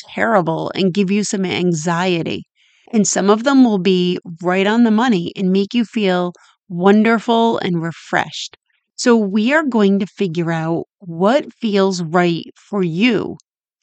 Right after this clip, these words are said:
and how to even begin to figure that out. First, let's look at what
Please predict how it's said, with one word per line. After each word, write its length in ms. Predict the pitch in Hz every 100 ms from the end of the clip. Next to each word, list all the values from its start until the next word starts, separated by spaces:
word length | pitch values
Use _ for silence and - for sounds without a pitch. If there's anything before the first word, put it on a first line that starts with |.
| -
and 100 | 196
how 300 | - 180 302
to 160 | 453 -
even 460 | - 220 240 214 170
begin 800 | 190 160 - 262 226 170 165 165
to 140 | -
figure 400 | 196 196 160 180
that 180 | 180 180
out. 320 | 190 277 170 - _ _ _ _ _ -
First, 500 | 226 302 392 - -
let's 460 | 202 190 - -
look 320 | 190 180 185
at 160 | 196 -
what 360 | 156 185 240